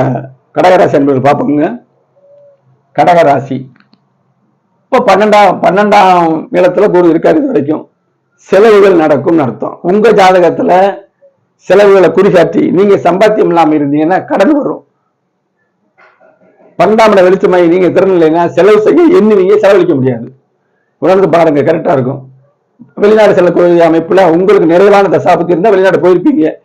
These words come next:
இல்லைன்னா வெளிநாடுக்கு முயற்சி செய்து அப்படியே ஃபெயிலியர் ஆயிருக்கும். இது போன அஞ்சாவது மாசம் வரைக்கும் உள்ள பலன். இருபத்தாறுல தான். இப்ப அஞ்சாவது மாசத்துக்கு மேல குரு ராசிக்கு வராருங்க. நீங்க ஃப்ரெஷ்னஸ் ஆக போறீங்க.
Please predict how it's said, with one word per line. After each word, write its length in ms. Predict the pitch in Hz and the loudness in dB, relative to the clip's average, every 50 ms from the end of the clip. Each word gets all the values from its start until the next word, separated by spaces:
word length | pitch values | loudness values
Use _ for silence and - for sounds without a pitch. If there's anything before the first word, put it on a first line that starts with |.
| _ _ _ _ _ - | _ _ _ _ _ -4
இல்லைன்னா 280 | - 202 214 220 196 185 | -2 0 2 2 2 2
வெளிநாடுக்கு 540 | 180 214 214 214 208 196 190 175 - - 185 165 165 | 2 2 4 4 2 2 2 0 -2 -2 -2 0 0
முயற்சி 280 | 190 226 240 - - - | 2 2 0 0 -2 -4
செய்து 380 | - 190 190 208 202 196 233 - - - - _ _ _ - | -2 0 2 2 2 2 0 -2 -2 -6 -16 _ _ _ -6
அப்படியே 280 | - 190 180 196 185 | -6 -2 0 0 0
ஃபெயிலியர் 320 | 156 160 160 156 143 139 127 | 2 2 2 2 0 0 -2
ஆயிருக்கும். 320 | 127 120 - - - - - _ _ _ _ _ _ _ _ _ _ _ _ _ _ _ _ _ _ _ _ _ _ _ _ - | -6 -6 -8 -10 -14 -14 -18 _ _ _ _ _ _ _ _ _ _ _ _ _ _ _ _ _ _ _ _ _ _ _ _ -4
இது 140 | - 180 202 208 | 0 0 0 0
போன 320 | - - - 180 185 185 175 170 165 - - - _ _ - - | 0 -2 0 0 0 0 0 -2 -4 -6 -12 -20 _ _ -12 -8
அஞ்சாவது 360 | 196 185 185 202 196 185 180 | -4 -2 0 2 2 2 2
மாசம் 260 | 170 170 165 - 160 156 | 0 0 0 0 0 0
வரைக்கும் 240 | 151 160 160 190 | 0 -2 0 0
உள்ள 140 | 170 156 151 | 0 0 0
பலன். 260 | 135 143 143 143 143 139 - | 0 0 0 0 -2 -6 -6
இருபத்தாறுல 560 | - 165 165 165 165 - - - 165 165 165 - | -6 -2 -2 0 0 0 0 0 0 0 0 -2
தான். 200 | - 180 170 - 127 120 _ _ _ _ _ _ _ _ _ _ _ _ _ _ _ _ _ _ _ _ - - 220 | -2 -2 -2 -4 -6 -10 _ _ _ _ _ _ _ _ _ _ _ _ _ _ _ _ _ _ _ _ -14 -10 -10
இப்ப 140 | 190 - - 370 349 - - - - - _ _ _ _ - - 156 - 131 - - - _ _ _ _ _ _ _ _ _ - - | -6 -4 -2 -2 0 -2 -4 -6 -10 -14 _ _ _ _ -14 -14 -14 -14 -14 -18 -20 -20 _ _ _ _ _ _ _ _ _ -8 -6
அஞ்சாவது 300 | 240 190 202 202 180 175 | -2 0 2 2 2 0
மாசத்துக்கு 280 | 190 180 175 165 165 170 | -2 -2 -2 -4 -4 -2
மேல 140 | 185 185 151 147 | -4 -4 -2 0
குரு 160 | 175 185 185 165 127 120 - - - - _ _ _ _ _ - | 0 2 2 0 0 -4 -8 -12 -20 -20 _ _ _ _ _ -6
ராசிக்கு 460 | - 139 - 208 226 - 254 233 175 175 | -2 0 0 0 0 0 -2 -2 -2 0
வராருங்க. 300 | 165 151 151 139 143 151 156 | 0 0 0 0 0 -2 -2
நீங்க 200 | 180 202 208 208 | -2 0 -2 0
ஃப்ரெஷ்னஸ் 440 | 208 - 165 - - 202 - - 175 | 0 -2 -4 -2 -2 -4 -2 0 0
ஆக 120 | 165 151 | -2 -2
போறீங்க. 320 | 170 131 135 131 123 123 | -2 -2 -4 -4 -4 -6